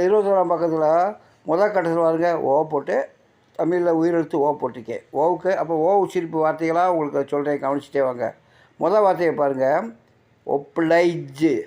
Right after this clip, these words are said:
ஒப்ளைஜ், உதவி செய். ஒபாமா, ஒபாமா, ஓவுக்கு ஓ, பாவுக்கு பி ஏ, மாவுக்கு எம் ஏ. ஒபாமா நீ கேள்விப்பட்டிருப்பீங்க, அமெரிக்க முன்னாள் ஜனாதிபதி. ஒமிட்,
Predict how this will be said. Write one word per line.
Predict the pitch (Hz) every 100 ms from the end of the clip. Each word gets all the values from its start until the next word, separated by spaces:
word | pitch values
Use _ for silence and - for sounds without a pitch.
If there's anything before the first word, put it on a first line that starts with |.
| - 131
ஒப்ளைஜ், | 151 151 180 170 185 190 160 170 143 123
உதவி | 156 208 202 160
செய். | 139 113 _ _ _ _ _ _ -
ஒபாமா, | 151 196 202 196 175 127 - _ _ _ _ _ _ -
ஒபாமா, | 147 180 220 214 190 120 - _ _ _ _ _ _
ஓவுக்கு | - 160 202 196 165 143
ஓ, | 170 202 170
பாவுக்கு | 175 190 165 151 160
பி | 160
ஏ, | 170 180 160
மாவுக்கு | 202 202 196 170
எம் | 165
ஏ. | 160
ஒபாமா | 180 208 208 196
நீ | 180 175
கேள்விப்பட்டிருப்பீங்க, | 208 190 190 175 175 165
அமெரிக்க | 190 196 190
முன்னாள் | 170 180 190 190 170
ஜனாதிபதி. | 170 180 165 160 143 - - _ _ _ _ _ _ _ _ - 165
ஒமிட், | 233 254 -